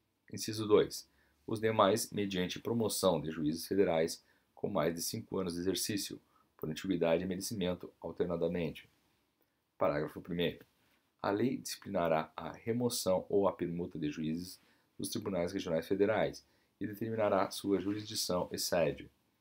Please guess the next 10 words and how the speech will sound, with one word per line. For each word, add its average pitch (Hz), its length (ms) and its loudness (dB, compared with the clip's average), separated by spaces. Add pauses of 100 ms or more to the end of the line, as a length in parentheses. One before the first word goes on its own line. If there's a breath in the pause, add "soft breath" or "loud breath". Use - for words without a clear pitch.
(340)
Parágrafo 71 340 -4
segundo. 87 400 -4 (580)
Os - 180 -8
tribunais 107 500 0
regionais 92 480 0
federais 85 640 2
instalarão 92 680 0
a 87 140 -4
justiça 95 520 -4
itinerante 90 720 -2